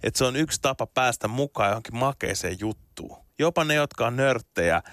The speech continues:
ja nörttää sitä musaa, niin ne lähtee siihen, että kun sä pääset tiettyyn statukseen, niin susta tulee vähän itsevarmempi ja viehättävämpi siellä niinku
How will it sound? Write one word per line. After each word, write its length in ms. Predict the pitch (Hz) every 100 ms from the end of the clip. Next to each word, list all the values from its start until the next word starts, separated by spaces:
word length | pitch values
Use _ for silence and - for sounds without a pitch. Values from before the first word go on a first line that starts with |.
| - -
ja 60 |
nörttää 520 | 113 131 120 - 87 87
sitä 160 | 90
musaa, 380 | 95 95 98 90
niin 100 | 98
ne 120 | 131
lähtee 380 | 147 143 - 117
siihen, 260 | 120 135 123
että 180 | 107 - - -
kun 160 | 175
sä 80 | 165
pääset 420 | - 190 180 143 -
tiettyyn 380 | 139 120 - 101
statukseen, 760 | - 180 - 139 - 117 117 - - - _ _ _ - _ _
niin 200 | 139 139 -
susta 340 | - 214 - -
tulee 280 | 190 190 165
vähän 280 | 170 156 143 - _ _ -
itsevarmempi 960 | 170 170 - 131 131 127 123 120 120 123 123
ja 180 | 127 - -
viehättävämpi 840 | 151 131 110 - 104 98 95 104 -
siellä 380 | - 120 104 98
niinku 460 | 95 110 101 92 -